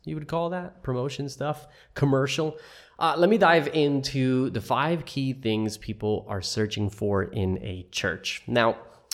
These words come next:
here's the question. How can you get your church to grow? That's the question. And what I wanna do is I wanna tell you the five key things that all experts are raving about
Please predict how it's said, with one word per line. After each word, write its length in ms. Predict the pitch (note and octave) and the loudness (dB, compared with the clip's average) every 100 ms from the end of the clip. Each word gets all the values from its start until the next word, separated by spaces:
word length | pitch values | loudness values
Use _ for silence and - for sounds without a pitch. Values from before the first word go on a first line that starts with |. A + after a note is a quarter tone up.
| - | 0
here's 160 | A#3 | 2
the 60 | G#3 | 4
question. 340 | C3 - G#2+ | 2 0 0
How 160 | A#2+ A3 | 4 4
can 160 | C4 | 4
you 80 | A3+ | 2
get 200 | E3 E3 | 4 4
your 140 | C#3+ C3+ | 4 2
church 280 | C3 A#2+ | 2 0
to 80 | - | 0
grow? 320 | F#2+ F#2+ - - _ _ _ _ _ _ _ _ _ - - - | -2 -4 -6 -10 _ _ _ _ _ _ _ _ _ -16 -16 0
That's 260 | D3 - - | 0 0 -4
the 80 | |
question. 480 | A#2 A2 - - - - - - - - | -4 -4 -4 -8 -14 -18 -20 -20 -18 2
And 280 | D3 C3+ C#3 | 4 4 6
what 120 | F3+ | 6
I 40 | B3+ | 8
wanna 180 | B3 | 6
do 140 | D3+ C#3 | 6 4
is 120 | A#2 | 6
I 40 | |
wanna 180 | D3+ A#3 | 6 6
tell 180 | - F3 | 4 4
you 100 | D#3+ | 4
the 100 | B2+ | 2
five 480 | - C3+ D3 D#3+ - | 2 2 2 2 0
key 260 | - D3 | 0 0
things 400 | C3+ C3+ G#2 G2+ | 2 4 4 4
that 260 | F#2+ A2 - - _ | 2 2 -2 -20 _
all 340 | F3 F3 F3 - | 8 10 8 4
experts 480 | D3 - A2+ G2+ | -4 -2 0 0
are 140 | - G#2+ | 2 0
raving 520 | G2 A2+ C3+ C3+ A#2 | 4 6 8 6 4
about 400 | F#2 F2+ - - | 2 -2 -8 -12